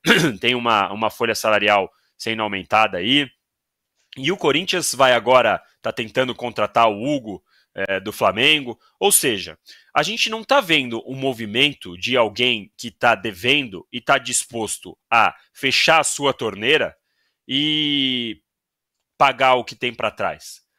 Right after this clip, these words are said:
Não. O que a gente tá vendo é, o Corinthians quer, não quer pagar pra quem ele deve, fala claramente, diz,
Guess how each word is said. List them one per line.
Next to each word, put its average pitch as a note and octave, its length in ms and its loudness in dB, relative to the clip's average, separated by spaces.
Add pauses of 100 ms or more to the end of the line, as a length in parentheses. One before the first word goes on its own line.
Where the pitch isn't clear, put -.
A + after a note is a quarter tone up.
(140)
Não. C#3 360 2 (260)
O - 80 -14
que G3 140 -2
a G3 40 0
gente G3 220 -4
tá C3+ 120 2
vendo D3+ 340 -2
é, F#2+ 200 -4 (220)
o A2+ 80 -16
Corinthians A2 640 -6
quer, G#2 320 -2 (220)
não D#3+ 320 0
quer C3 360 2
pagar G#2 500 0
pra G#2+ 140 -6
quem G#2 200 -10
ele F#2 120 -14
deve, F2+ 420 -8 (300)
fala A#2+ 460 2
claramente, D3+ 920 0
diz, A2 400 -8